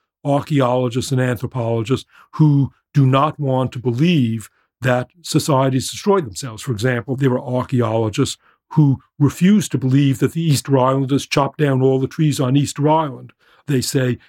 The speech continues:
"How on earth could these nice people that I know nowadays, how could their ancestors have been so foolish as to chop down the last tree?" They chopped down the last tree for reasons that Americans and Europeans and Japanese and Australians, so many other people today,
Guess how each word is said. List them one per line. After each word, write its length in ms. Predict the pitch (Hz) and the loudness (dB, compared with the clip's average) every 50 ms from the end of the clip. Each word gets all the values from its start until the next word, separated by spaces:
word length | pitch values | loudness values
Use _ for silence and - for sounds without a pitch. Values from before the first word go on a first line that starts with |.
| _ | _
"How 220 | - 151 156 160 156 | 0 2 2 4 2
on 160 | 151 143 139 | 2 2 2
earth 220 | 143 151 - - - _ _ | 2 2 0 -2 -6 _ _
could 160 | - - 131 - - | -4 -4 -4 -2 0
these 180 | 156 143 135 - | 0 0 2 2
nice 260 | 147 135 135 135 - | 2 2 2 0 -2
people 300 | - - 143 117 127 117 | -2 -4 -4 -2 -2 -2
that 120 | 107 117 110 | -2 -2 -2
I 120 | 107 110 | -2 -2
know 180 | 110 110 110 104 | -2 -2 -2 -2
nowadays, 560 | 107 113 117 120 117 110 104 104 107 110 - | -2 -2 -2 -2 -2 -4 -4 -6 -8 -8 -4
how 160 | - 160 156 | 0 0 0
could 160 | 156 160 139 | 0 0 0
their 200 | 120 131 120 117 | 0 0 0 2
ancestors 640 | 127 139 151 156 143 - 127 110 104 - - 127 - - _ - - - - - | 2 2 0 0 -2 -4 -8 -12 -12 -10 -10 -10 -12 -12 _ -20 -20 -18 -4 -2
have 120 | 135 113 | 0 2
been 140 | 131 151 135 | 2 2 2
so 180 | - - 135 | 2 0 -2
foolish 400 | - - 156 156 151 139 110 - | 0 2 2 2 2 2 0 -4
as 100 | 139 127 | -8 -10
to 80 | - 123 | -10 -10
chop 340 | - - 147 127 127 - _ | -8 -4 -2 -2 -2 -4 _
down 240 | 143 135 127 127 123 | -4 -4 -2 -2 -2
the 80 | 117 | 0
last 380 | 120 127 131 131 131 - - - | 0 -2 -2 -2 -4 -8 -10 -6
tree?" 360 | - 175 170 147 113 104 101 _ _ _ _ _ _ _ _ _ - | -2 0 0 0 0 -4 -10 _ _ _ _ _ _ _ _ _ -4
They 120 | 147 123 | -2 -2
chopped 280 | - - 147 135 - - | 0 0 0 0 0 0
down 160 | 156 139 135 | 0 0 2
the 60 | 127 | 2
last 300 | 127 131 135 135 127 - | 2 2 2 0 -4 -4
tree 200 | - - 143 139 | -2 0 0 0
for 120 | - - | 0 -2
reasons 520 | 131 113 131 147 139 110 131 131 123 107 - | -2 0 0 2 2 2 0 0 0 0 0
that 200 | - 127 - - _ _ _ _ _ _ _ | 0 0 0 -2 _ _ _ _ _ _ _
Americans 640 | 160 135 135 143 135 135 135 127 - 147 135 131 104 147 | 2 4 4 4 4 2 2 0 0 0 0 0 0 2
and 120 | 131 135 | 2 4
Europeans 580 | 131 139 139 135 - 151 143 139 135 135 120 120 | 4 4 4 2 2 2 2 2 2 2 0 -2
and 100 | 117 104 | -2 0
Japanese 540 | 143 139 131 135 - 147 139 135 131 120 | 0 0 0 0 0 2 2 2 2 2
and 140 | 135 127 127 | 0 -2 -2
Australians, 560 | 120 - - 151 143 139 135 131 131 123 113 | -2 -2 -2 2 2 4 4 2 2 0 -2
so 100 | - 143 | 0 0
many 320 | 131 135 135 131 139 135 135 | 2 2 4 4 4 4 4
other 140 | 131 123 123 | 2 0 -2
people 320 | - 190 185 - 127 113 | -2 -2 -2 -2 -4 -8
today, 380 | - 117 110 117 113 113 123 | -8 -8 -8 -8 -8 -8 -8